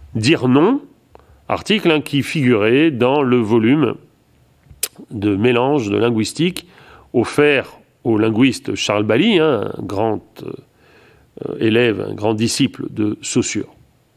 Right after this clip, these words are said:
Dire non. Maruso offrait dans cet article une étude psycholinguistique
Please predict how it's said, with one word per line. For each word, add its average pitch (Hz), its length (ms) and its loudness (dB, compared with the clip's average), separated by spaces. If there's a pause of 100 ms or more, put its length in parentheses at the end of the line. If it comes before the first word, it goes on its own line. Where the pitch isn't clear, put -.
(1400)
Dire 127 280 0
non. 104 160 -2 (1120)
Maruso 185 760 2
offrait 185 480 0
dans 151 160 0
cet - 280 -4
article 143 580 -2 (640)
une 294 180 4
étude 208 460 0
psycholinguistique 190 1200 2